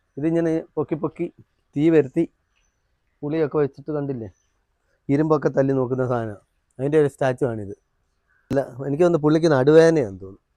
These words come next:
കുനിഞ്ഞിന് എക്സർസൈസ് ചെയ്യുന്നതാണെന്ന് തോന്നുന്നു. ചക്ക, ചക്ക, ആ തേങ്ങ കിട്ടുന്നത്, തേങ്ങ. പണ്ട് കാലത്ത് തേങ്ങ വെളിച്ചെണ്ണയാക്കി വെക്കുന്ന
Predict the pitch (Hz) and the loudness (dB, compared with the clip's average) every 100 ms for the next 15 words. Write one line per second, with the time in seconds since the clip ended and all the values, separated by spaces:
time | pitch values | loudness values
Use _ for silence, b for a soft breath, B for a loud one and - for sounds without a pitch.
0 | _ _ _ _ 143 147 160 139 110 - | _ _ _ _ -6 -6 -4 -6 -8 -8
1 | 151 - 139 107 95 90 90 87 _ _ | -8 -6 -8 -8 -14 -20 -20 -20 _ _
2 | _ _ _ _ _ _ _ _ - 156 | _ _ _ _ _ _ _ _ -8 -8
3 | - - 196 139 151 - 139 98 _ _ | -4 0 0 0 -8 -2 -4 -4 _ _
4 | _ _ _ 123 151 214 185 135 123 120 | _ _ _ -4 0 2 2 0 -4 -8
5 | 123 143 143 - _ _ _ _ _ _ | -6 -4 -6 -10 _ _ _ _ _ _
6 | _ _ _ _ _ _ 156 180 208 190 | _ _ _ _ _ _ 0 4 4 4
7 | 185 175 175 196 202 - _ _ _ _ | 0 0 2 2 0 -4 _ _ _ _
8 | _ 165 165 165 202 202 165 175 156 160 | _ -4 -4 0 2 2 2 0 0 -2